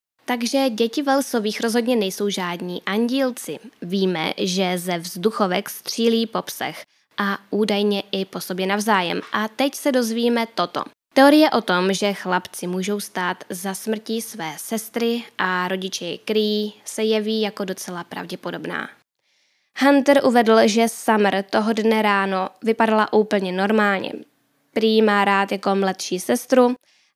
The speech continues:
a ona jeho jako staršího bratra. A měla ho velmi ráda, protože se k ní chová lépe než její biologičtí bratři, kteří podle Hunterových slov pořád jen škádlili.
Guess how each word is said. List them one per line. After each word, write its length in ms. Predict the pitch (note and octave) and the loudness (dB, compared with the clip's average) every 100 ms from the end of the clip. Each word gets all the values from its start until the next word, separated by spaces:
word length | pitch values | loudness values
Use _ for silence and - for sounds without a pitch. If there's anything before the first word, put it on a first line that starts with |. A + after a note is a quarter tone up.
| - | -2
a 300 | G#3 G3+ A3 | 0 0 0
ona 160 | G#3 | 0
jeho 420 | F#3+ G3 F#3+ G3 G3 G3+ - - | 0 -2 0 -2 -2 -8 -18 -10
jako 540 | G3+ F#3+ - F#3 F3+ F3 _ - | -6 -6 -4 -4 -4 -6 _ -18
staršího 640 | - - F3+ F3+ - F3+ F3 | -8 -2 -2 -2 -4 -4 -2
bratra. 420 | G3 G#3 G3 - - _ _ _ _ - | 0 2 0 -2 -6 _ _ _ _ 2
A 180 | A3+ A3 | 4 6
měla 240 | A3+ A#3 | 6 6
ho 160 | A#3+ B3+ | 6 6
velmi 300 | B3 B3 A#3+ | 6 6 6
ráda, 280 | G3+ G#3 | 4 2
protože 380 | G3+ G#3 G#3 G3+ | 0 0 0 -2
se 160 | G3+ G#3 | -2 -4
k 80 | - | 0
ní 100 | A3 | 0
chová 380 | A#3 A3 G#3+ | 2 2 4
lépe 400 | G3+ F3+ F#3 C4+ | 4 2 4 4
než 340 | C#4 A#3 A3+ - | 4 2 0 0
její 200 | G3+ G3+ | 0 2
biologičtí 720 | F#3+ F#3+ F#3+ F#3 F#3 - G3+ | 2 0 0 -2 -6 -6 -6
bratři, 480 | F3+ F3+ F3+ - A3+ | -2 -2 -2 -4 -4
kteří 520 | - A3 - G3+ G3+ | -2 -4 -2 -2 -2
podle 260 | G#3 G3+ G3+ | -2 -2 0
Hunterových 560 | G3+ G3+ A3 G#3+ G#3+ | -2 -2 -2 0 -2
slov 260 | - G3 F#3+ | -4 -6 -6
pořád 480 | - G#3+ G#3+ G3+ G3+ | -4 -2 0 -2 -2
jen 240 | F#3+ F#3 | -6 -6
škádlili. 720 | - - F#3 F#3+ G3 G3 - | -10 -4 0 2 2 2 0